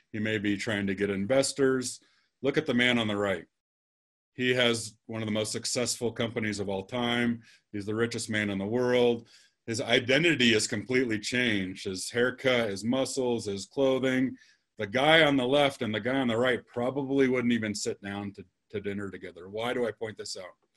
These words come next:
To grow Amazon from point A to point B, he had to evolve as a human. And that's where I think most dentists get tripped up, is they get stuck in the how and they get stuck in, you know, the process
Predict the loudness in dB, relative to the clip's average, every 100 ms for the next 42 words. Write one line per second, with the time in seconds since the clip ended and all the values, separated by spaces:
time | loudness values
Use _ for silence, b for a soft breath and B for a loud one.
0 | _ _ _ _ _ _ _ -6 2 6
1 | 6 6 4 2 0 -2 -2 -4 -4 -4
2 | -4 -2 -2 2 2 2 0 -4 -4 0
3 | 0 2 -2 -6 -14 _ _ _ _ _
4 | -4 2 4 4 2 2 2 2 2 4
5 | 4 2 0 -2 -4 -6 -8 -10 -16 -20
6 | _ _ _ _ -8 -4 0 0 0 -2
7 | -2 2 6 6 6 2 -2 -4 -6 -4
8 | -4 -4 -4 -4 -6 -4 -4 -4 -6 -8
9 | -8 -8 -4 -4 -4 -8 -8 -6 -4 -4
10 | -4 -6 -6 -6 -4 -6 -6 -6 -6 -6
11 | -10 -18 _ _ _ _ -8 -4 -4 -4
12 | -6 -2 -4 -2 -6 -8 -14 -12 -8 -4
13 | -4 -4 -8 -4 -2 -2 -2 -2 -2 -4